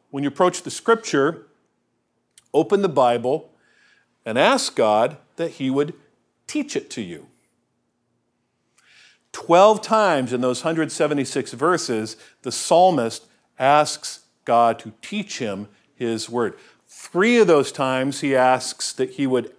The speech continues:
add understanding to what he is taught.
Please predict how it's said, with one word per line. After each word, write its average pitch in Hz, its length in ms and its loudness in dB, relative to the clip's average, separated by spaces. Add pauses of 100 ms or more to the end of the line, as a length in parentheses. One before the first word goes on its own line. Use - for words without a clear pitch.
add 143 520 2 (460)
understanding 131 1400 -4 (420)
to 139 120 -6
what 120 260 2
he 120 140 -4
is 101 180 -4
taught. 113 480 -2